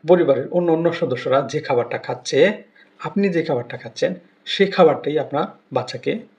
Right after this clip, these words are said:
দেন। আর কোনো কারণে যদি বাচ্চা অন্যরকম খাবার খেতে পছন্দ করছে, তাহলে সেটা সবার সঙ্গে দেন, সে সেটা খাক। এতে কিন্তু পারিবারিক একটা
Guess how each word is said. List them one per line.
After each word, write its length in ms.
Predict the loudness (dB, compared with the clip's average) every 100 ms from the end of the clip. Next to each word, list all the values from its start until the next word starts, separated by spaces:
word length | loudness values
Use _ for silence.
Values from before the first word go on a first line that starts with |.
| -4
দেন। 160 | -4 -4 -8 _ -20 _ _
আর 280 | 6 6 6 0 -2
কোনো 120 | -2 0
কারণে 220 | 0 0 -2
যদি 140 | -4
বাচ্চা 340 | -4 0 4 4 2 -2
অন্যরকম 420 | 0 0 0 -2 -2
খাবার 200 | -2 -2 -6 -12
খেতে 200 | -4 0
পছন্দ 300 | 0 0 -6 -4
করছে, 220 | -6 -8 -4
তাহলে 200 | -2 -2
সেটা 220 | -2 -4
সবার 280 | 4 4 6 2
সঙ্গে 200 | 0 0
দেন, 120 | -4 -4 -14 _ -10
সে 140 | -4 -4
সেটা 240 | -4 -10 -6
খাক। 160 | -6 -6 -18 _ _ _ _ 4
এতে 180 | 4 2
কিন্তু 220 | 2 2 4
পারিবারিক 360 | 4 4 0 -2
একটা 200 | -4